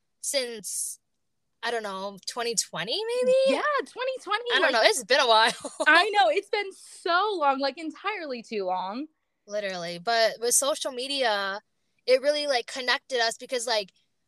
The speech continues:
Speaker 1: when she, when we called each other today, she, like, already knew, like, I have a new boyfriend and I live in
Speaker 2: Mm-hmm.
Speaker 1: Wisconsin. Like, she already knew the details about my life. And it's like, I knew the details about her life too, about, like,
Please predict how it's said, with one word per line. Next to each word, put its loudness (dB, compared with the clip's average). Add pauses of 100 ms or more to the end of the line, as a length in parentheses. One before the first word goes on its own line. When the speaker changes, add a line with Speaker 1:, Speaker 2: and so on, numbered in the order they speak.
Speaker 1:
when -4
she, -2
when -6
we -8
called 0
each -4
other 0
today, 2
she, -4
like, -2
already 0
knew, -4
like, 0
I -2
have -4
a -6
new -6
boyfriend 2
and -8
I -4
live -6
in -18
Speaker 2:
Mm-hmm. -12
Speaker 1:
Wisconsin. -2
Like, -6
she -2
already -4
knew -8
the -8
details -2
about 0
my 2
life. -2 (320)
And -6
it's -2
like, 0
I 2
knew -12
the -6 (100)
details -4
about -4
her -2
life -4
too, -8
about, -4
like, -6